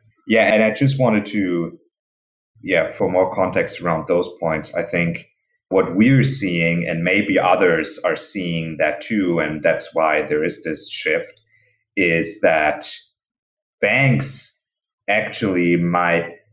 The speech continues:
not have been that successful in upselling and cross-selling their different services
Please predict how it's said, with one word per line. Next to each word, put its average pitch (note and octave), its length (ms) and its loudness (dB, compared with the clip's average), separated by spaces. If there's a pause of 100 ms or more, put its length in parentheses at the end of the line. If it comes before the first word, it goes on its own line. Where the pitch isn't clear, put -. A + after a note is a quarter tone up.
not F2+ 340 0
have F#2+ 240 0
been E2+ 240 -4
that F2 240 0
successful F#2+ 920 -2
in D#2+ 440 -4 (600)
upselling E2 840 0
and D2+ 160 -6
cross-selling D#2+ 880 0
their D#2 140 -4
different D#2+ 380 -8
services E2+ 800 -2